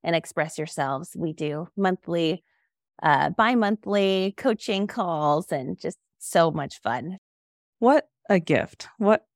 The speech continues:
Speaker 2: a sincere gift you are to your community. What a sincere gift you are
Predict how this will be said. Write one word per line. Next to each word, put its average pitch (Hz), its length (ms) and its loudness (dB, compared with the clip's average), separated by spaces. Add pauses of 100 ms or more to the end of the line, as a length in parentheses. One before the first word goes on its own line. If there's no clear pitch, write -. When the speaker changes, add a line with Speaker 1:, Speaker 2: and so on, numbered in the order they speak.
Speaker 2:
a 190 80 0
sincere 160 480 0
gift 143 300 0
you 156 80 0
are 143 100 0
to - 160 -8
your 165 140 2
community. 160 560 0
What 175 140 -2
a - 20 -8
sincere 156 340 -4
gift 147 300 -2
you 151 100 0
are 135 300 0